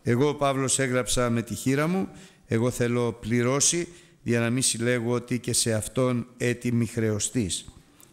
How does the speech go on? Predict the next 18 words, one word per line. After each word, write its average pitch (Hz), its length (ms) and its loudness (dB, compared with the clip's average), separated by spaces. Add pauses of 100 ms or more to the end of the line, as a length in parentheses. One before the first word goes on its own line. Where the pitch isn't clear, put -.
Ναι, 147 280 4
αδελφέ, 107 600 -2 (400)
ήθε 127 260 2
να 127 140 2
λάβω 127 320 2
εγώ 120 260 0
ταύτην 120 460 0
την 120 180 -2
χάριν 120 440 2
παρά 113 240 0
σου 120 160 -2
εν 117 140 2
Κυρίω. 113 460 0 (520)
Ανάπαυσόν 117 680 0
μου 113 200 2
τα 110 160 -6
σπλάχνα 110 600 0
του - 120 -18